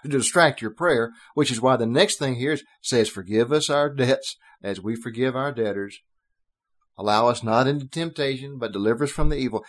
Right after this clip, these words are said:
Everything's there, folks. Everything you could possibly think to pray about, if you spent three hours praying to God, it all falls under one of these categories. That's why it's called the model prayer, the template prayer.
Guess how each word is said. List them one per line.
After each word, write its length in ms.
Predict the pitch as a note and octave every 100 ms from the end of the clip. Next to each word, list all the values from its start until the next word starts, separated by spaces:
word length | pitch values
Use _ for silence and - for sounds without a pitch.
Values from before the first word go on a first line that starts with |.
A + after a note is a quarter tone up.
| -
Everything's 500 | F#3 A#3+ A#3 F#3+ D#3
there, 240 | C#3+ E3+ B2
folks. 460 | G2+ F#2+ A2 - - _ _ _
Everything 560 | D3+ F#3+ G#3+ G3 F#3 E3
you 140 | D#3+
could 180 | D#3 A#2
possibly 580 | - E3 F3 D#3+ B2+ C3
think 380 | A#2+ F3 F3 -
to 80 |
pray 320 | B2 D#3 D#3 A#2+
about, 420 | F#2+ F#2+ E2+ F2+ _ _ _ _ _
if 180 | A#2 A#2+
you 80 | E3
spent 320 | - C#3+ C3
three 320 | - E3 G3+
hours 300 | F#3 D3 C3
praying 320 | - C#3 B2+ A#2
to 100 | G#2+
God, 380 | B2 G#2+ F#2+ - _ _
it 160 | A#2 B2
all 280 | A#2 D3+ D#3+
falls 340 | - C#3+ C#3
under 200 | C3+ A#2
one 200 | A#2 A#2+
of 60 | A#2
these 140 | A2+
categories. 680 | - A2 F2+ F2+ F#2 F#2+ - - _ _ _ _ _ _ _ _ _ _ _
That's 140 | -
why 140 | A#2
it's 80 | A2+
called 280 | - A#2 G#2+
the 80 | G#2+
model 380 | A2 A#2 A2+ G#2+
prayer, 440 | - A2 F#2 E2
the 100 | G#2
template 540 | G2+ - C3 - G#2 -
prayer. 340 | B2 F#2+ -